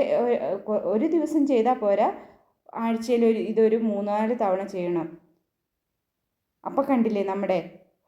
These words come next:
അടുത്ത വീട്ടിലെ ഇവള് എൻ-, ഞാൻ എവിടെ ഇരുന്നാലും ഇവൾക്ക് നമ്മൾ വീട്ടുകാരെ പോലെ കേട്ടോ, ഭയങ്കര സ്നേഹമാണ്.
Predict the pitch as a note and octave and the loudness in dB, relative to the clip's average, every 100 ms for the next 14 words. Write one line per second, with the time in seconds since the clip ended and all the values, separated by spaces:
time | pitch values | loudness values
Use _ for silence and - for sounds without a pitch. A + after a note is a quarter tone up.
0 | _ - A#3 A#3 C#4+ A#3+ A#3 G#3+ F#3+ C#3+ | _ -4 -2 0 2 2 0 0 0 0
1 | - - _ _ A#3+ B3 D#4+ C#4+ C4+ C#4 | -6 -20 _ _ -6 0 2 4 6 6
2 | B3 C4+ A#3+ A#3+ A#3+ C4 C4+ A#3 D#4 D#4+ | 4 2 2 0 -2 -2 -2 -2 -4 -2
3 | E4 C#4+ G#3+ A#3 A3+ A#3+ C#4+ D#4 G#3+ F3+ | -2 0 0 0 2 2 4 4 2 -4
4 | G#3 A3+ C#4 D4 D4 D4+ D4+ A3+ G#3 G3+ | -6 -4 0 2 2 2 4 4 2 2
5 | F#3 F#3 A#3 D#4 F4+ D#4+ C4 G#3+ A#3 B3 | 2 2 2 2 0 0 0 2 2 0
6 | F3 | -2